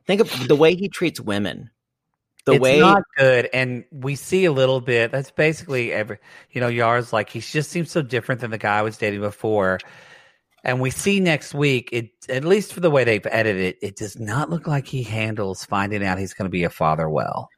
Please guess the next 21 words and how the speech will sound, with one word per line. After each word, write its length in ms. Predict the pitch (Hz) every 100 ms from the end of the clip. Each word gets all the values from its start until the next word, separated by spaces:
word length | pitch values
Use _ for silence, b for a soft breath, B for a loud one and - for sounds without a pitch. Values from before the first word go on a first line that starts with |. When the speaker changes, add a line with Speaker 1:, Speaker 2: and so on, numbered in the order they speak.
| b b b b -
Speaker 1:
Yeah, 360 | 202 220 202 -
I 80 | 196
don't 200 | 247 247
think 180 | 202
they 140 | 165 135
edited 440 | - 117 107 98
exactly 840 | 90 107 101 107 117 104 107 113 98
the 120 | 95
way 180 | 95 87
I, 160 | 127 143 -
I 140 | 147
think 100 | 190
Speaker 2:
I 240 | 135 165 175
hope 540 | 147 147 131 127 - -
they're 340 | - 127 117 110
Speaker 1:
No, 60 |
listen, 260 | 220 190 160
Speaker 2:
wrong. 180 | 143 113
Speaker 1:
though, 320 | 127 117 - _ _ _ _ _ -
any, 500 | 180 196 202 190 - -
any 560 | 156 180 170 165 156